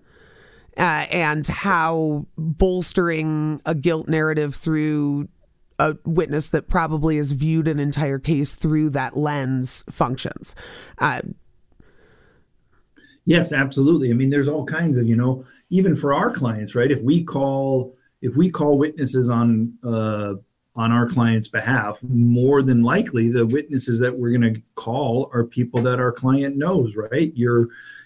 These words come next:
Speaker 2: your spouse, your partner, your friend, your relative, somebody in the family, somebody that knows you really well. 'Cause that's how you know somebody, is you hang out with them and you're around them and you can attest to their character or some of the things that they did.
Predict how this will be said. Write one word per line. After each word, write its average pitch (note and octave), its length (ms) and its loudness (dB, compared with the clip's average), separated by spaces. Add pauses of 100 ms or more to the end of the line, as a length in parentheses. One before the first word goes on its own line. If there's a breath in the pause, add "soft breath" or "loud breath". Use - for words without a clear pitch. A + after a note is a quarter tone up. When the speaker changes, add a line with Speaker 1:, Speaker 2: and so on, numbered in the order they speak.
Speaker 2:
your A#2+ 180 6
spouse, A#2+ 680 0
your A#2+ 160 4
partner, A#2+ 720 2
your A#2 560 2
friend, A#2+ 720 2
your A2+ 340 4
relative, A#2 800 2
somebody C3 420 2
in C3+ 120 4
the C3 80 2
family, C#3+ 420 0
somebody C3+ 360 0
that D3 220 0
knows E3+ 300 2
you A#2 120 2
really A2+ 260 0
well. - 300 -12 (500 loud breath)
'Cause A2+ 360 0
that's G#2 260 -4
how A#2+ 120 2
you C#3+ 140 4
know G3 160 4
somebody, A2+ 420 2
is G#2+ 140 0
you A2+ 100 2
hang A#2+ 280 2
out B2+ 220 0
with B2 160 -2
them C#3 240 2
and C#3+ 100 2
you're D3 240 4
around F3 300 2
them G#2 180 0
and A2 100 2
you A#2 120 2
can A#2 180 2
attest - 640 -4
to B2 180 -2
their B2+ 220 2
character C3+ 640 2
or C3+ 60 4
some C3+ 220 0
of C#3 60 0
the C3 120 2
things F3 260 -2
that A2 160 -4
they A2 120 -8
did. G2+ 260 -6